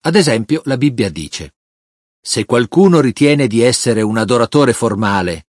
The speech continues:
eppure non tiene a freno la lingua, ma continua a ingannare il proprio cuore, la forma di adorazione di costui è futile." La religione che è pura e incontaminata dal punto di vista del nostro Dio e Padre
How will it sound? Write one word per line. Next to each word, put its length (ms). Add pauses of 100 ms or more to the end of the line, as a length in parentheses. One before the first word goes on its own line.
(140)
eppure 540
non 260
tiene 340
a 60
freno 400
la 100
lingua, 540 (280)
ma 160
continua 600
a 100
ingannare 680
il 120
proprio 460
cuore, 520 (420)
la 160
forma 420
di 120
adorazione 680
di 100
costui 600 (140)
è 100
futile." 640 (840)
La 140
religione 640
che 160
è 80
pura 500
e 80
incontaminata 840
dal 220
punto 320
di 140
vista 320
del 160
nostro 360
Dio 420
e 140
Padre 560